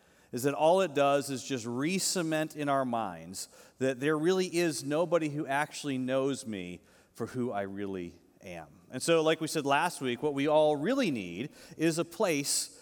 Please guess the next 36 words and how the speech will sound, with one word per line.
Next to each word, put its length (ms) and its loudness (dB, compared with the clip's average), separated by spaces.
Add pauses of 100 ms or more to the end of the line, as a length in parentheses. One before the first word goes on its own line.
(140)
to 100 0
belong, 500 0 (200)
where 140 2
we 140 2
can 160 -2
be 140 -2
known 380 4
and 120 0
accepted 540 -2
by 180 4
a 80 0
community 520 -2
of 160 -2
people 440 -4 (220)
who 140 2
know 300 4
us 260 2
for 100 -2
who 140 -2
we 140 0
really 360 2
are 320 0 (220)
and 100 0
accept 480 -2
us 100 -2
for 160 -6
who 140 -4
we 140 -2
really 300 -4
are, 260 0
but, 320 0
and 120 -4
this 160 -4
is 120 -8
the 120 -10
key, 480 -10